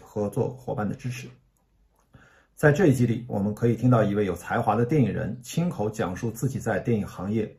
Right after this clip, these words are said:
成长经历和感受，听他讲述《吉祥如意》为什么对他是一部具有特殊意义的电影，以及从创作之初到电影公映时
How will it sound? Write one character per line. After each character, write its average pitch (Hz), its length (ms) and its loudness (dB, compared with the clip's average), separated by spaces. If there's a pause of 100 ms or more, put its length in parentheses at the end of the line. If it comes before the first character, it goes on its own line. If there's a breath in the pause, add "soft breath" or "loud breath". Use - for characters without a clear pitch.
(120)
成 - 240 -2
长 117 220 0
经 107 160 -2
历 98 60 -2
和 92 120 -6
感 - 200 -8
受， - 200 -10 (680 soft breath)
听 143 160 4
他 139 100 6
讲 95 240 0
述 104 240 -6
《吉 - 180 0
祥 131 160 6
如 107 160 0
意》 110 240 -2 (140)
为 117 140 4
什 - 140 -6
么 87 100 -2
对 - 160 -2
他 110 200 -2
是 - 160 -8
一 85 140 -8
部 - 260 -12
具 - 140 -10
有 104 220 -6
特 - 180 -6
殊 117 300 -4
意 117 180 2
义 98 60 -4
的 95 120 -6
电 120 160 0
影， 92 160 -6 (640 soft breath)
以 131 160 6
及 147 180 2
从 139 280 2
创 165 240 4
作 113 120 0
之 143 180 -2
初 143 320 -2
到 98 240 2
电 135 140 4
影 98 160 0
公 151 220 4
映 147 160 2
时 - 260 -10